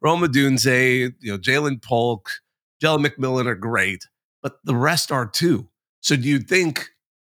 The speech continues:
do we think the secondary at Michigan has what it takes to cover everybody? Because that's the biggest problem. I mean, you can cover a couple of guys. Most teams, that's enough. I mean, the question is, you know, when we look down that roster, especially receivers, some of these guys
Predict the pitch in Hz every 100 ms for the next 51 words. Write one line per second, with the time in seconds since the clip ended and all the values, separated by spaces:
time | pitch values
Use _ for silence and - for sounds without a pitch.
0 | _ _ _ - 127 196 196 127 139 117
1 | 117 - 156 139 135 117 98 87 90 -
2 | 120 120 - 110 85 64 - _ _ 147
3 | 143 135 143 131 131 127 117 - - -
4 | - 156 147 147 185 110 101 101 101 _
5 | 143 165 147 196 - 180 156 139 - 226
6 | 180 117 131 147 135 - - - _ 185
7 | 156 165 202 233 202 - 180 131 196 180
8 | 127 147 180 196 165 160 160 151 175 156
9 | 156 131 - _ _ - 165 214 202 190
10 | 131 170 139 151 143 151 208 165 165 156
11 | 143 131 107 127 170 160 - 92 - 165
12 | 165 135 120 107 - 208 151 104 - 214
13 | 202 151 143 135 131 -